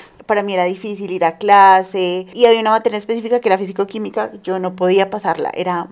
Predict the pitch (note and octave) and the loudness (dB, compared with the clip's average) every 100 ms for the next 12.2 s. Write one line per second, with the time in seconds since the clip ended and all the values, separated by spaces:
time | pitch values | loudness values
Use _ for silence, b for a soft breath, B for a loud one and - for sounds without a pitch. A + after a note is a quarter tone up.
0 | - - G3 E3+ D#3+ F#3 A3+ A3+ G3+ F3+ | -12 -8 -4 -2 -4 -4 -6 -4 0 0
1 | G3 A3 A3+ A#3+ B _ - A#3 B3 B3+ | 4 6 6 2 B _ 6 6 6 2
2 | C4 B3+ A3 G3+ G3+ G#3 F#3+ F#3+ G3 G#3+ | 0 0 2 2 4 2 0 -2 -2 -2
3 | A#3 C4 C4 A#3 A#3+ A#3+ _ _ - A3+ | -4 -4 -4 -2 -4 -4 _ _ -6 -4
4 | A3 G#3 G#3 F#3 G3 G3 A3 G#3+ G#3 F#3 | -2 -4 0 4 4 4 4 4 4 2
5 | F#3+ G3 G3+ G3 G3 G#3 G#3 G#3+ G3+ F3 | 2 -4 -4 -4 -4 -2 -2 -2 -4 -4
6 | F3+ A3 G#3+ G3+ G#3 A#3+ A#3+ F#3 F#3 F#3+ | -6 -6 -6 -4 0 2 2 0 -2 -2
7 | G3+ G3 E3+ E3+ F3 F#3+ b b b _ | -2 -2 -2 -4 -6 -8 b b b _
8 | A3 G#3+ F#3+ F#3 F#3 G#3+ A3 F#3+ F#3+ F#3+ | -2 0 -2 -2 -2 0 2 0 0 -4
9 | F#3 F#3 F#3+ G3+ G#3 G3 F#3+ F3 F#3+ F#3 | -2 -2 -2 -2 0 0 -4 -4 0 0
10 | - F#3+ F#3+ F3+ G3 A3 G3 F#3 F3+ F3+ | -2 -4 -2 -2 -2 0 -2 0 -2 -2
11 | F#3+ G3+ F#3 A3+ A#3+ G#3+ F#3+ F3 F3+ F3+ | -2 -2 -2 -2 -4 -4 -2 0 2 0
12 | F3+ F3+ | 0 -6